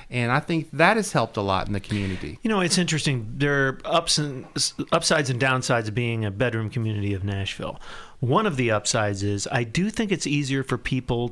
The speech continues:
Speaker 2: to, uh, stay and want to stay because they have access to the Nashville, but they don't have to go there.
Speaker 1: Mm-hmm.
Speaker 2: So that's a huge upside because I come from a, an area that, of about two, three hundred thousand, but we were very isolated.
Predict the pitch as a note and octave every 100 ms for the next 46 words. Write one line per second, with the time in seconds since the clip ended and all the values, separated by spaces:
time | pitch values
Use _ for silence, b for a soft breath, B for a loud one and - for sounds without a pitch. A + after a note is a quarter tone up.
0 | - - A#2+ A2+ A2+ A2 B B B B
1 | - A#2+ A2 A2 A2 - - - - C#3
2 | B2+ A#2+ A2+ A#2+ B2 G#2 G2 A#2+ C3+ -
3 | C3 - A2+ G#2 G#2 A2+ B2+ G#2+ A#2 B2
4 | G#2 - D3+ F3 - B2+ G#2+ C3 A2 G#2+
5 | G#2+ G2+ - G#2+ A2 A#2 - A#2 G#2+ -
6 | A2+ - - D#3 C#3+ C3 - - - B
7 | B B G2+ B2+ C#3+ C#3 C3+ E3 D3 F#3
8 | G#3+ D#3+ G3 D#3 D#3+ D#3 - B2 B2+ -
9 | B2 C3 F3+ F#3 F3 - D3 C#3 C3+ -
10 | A#2+ A#2 A#2+ A#2 A2+ A#2+ A#2 - - -
11 | A#2 - A#2+ - A#2 G#2 G2+ B2+ G2+ G2
12 | A2 C3+ B B B B B2 B2 E3+ C#3
13 | A#2 B2+ C3 A#2+ C#3 - C#2 -